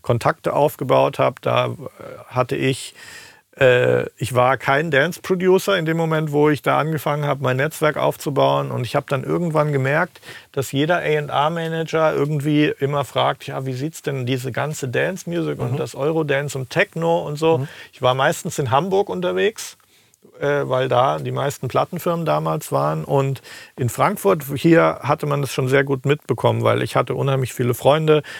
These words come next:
Speaker 1: die immer ins Dorian Gray gefahren sind und Sven Väth. Und das war hier alles ein Begriff, weil es eine lokale Szene war. Und, ähm, das war aber noch nicht zu allen vorgedrungen. Und die Hamburger, mit denen ich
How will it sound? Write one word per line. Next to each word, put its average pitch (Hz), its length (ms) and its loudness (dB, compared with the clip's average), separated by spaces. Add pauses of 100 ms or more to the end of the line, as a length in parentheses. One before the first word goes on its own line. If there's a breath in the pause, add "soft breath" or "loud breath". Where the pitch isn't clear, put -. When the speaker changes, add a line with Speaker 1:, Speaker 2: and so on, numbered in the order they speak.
(200 loud breath)
Speaker 1:
die 135 140 4
immer 139 180 0
ins 131 160 -4
Dorian 143 400 4
Gray 131 300 4
gefahren 127 420 0
sind 127 160 -2
und 131 160 -4
Sven 143 300 0
Väth. 131 480 2
Und 127 340 -2
das 123 300 -6
war 127 240 4
hier 127 180 0
alles 131 260 0
ein 123 100 0
Begriff, 131 400 0
weil 127 180 4
es - 160 -6
eine 123 100 2
lokale 123 460 2
Szene 170 400 2
war. 190 300 4 (500 loud breath)
Und, 147 580 2
ähm, 135 420 2 (1200)
das - 220 0
war 139 140 6
aber 170 180 6
noch 147 160 2
nicht 180 240 0
zu 175 160 0
allen 170 260 2
vorgedrungen. 127 720 0
Und 117 240 -4
die 120 140 0
Hamburger, 156 420 2
mit 123 160 -2
denen 135 160 0
ich 127 200 -6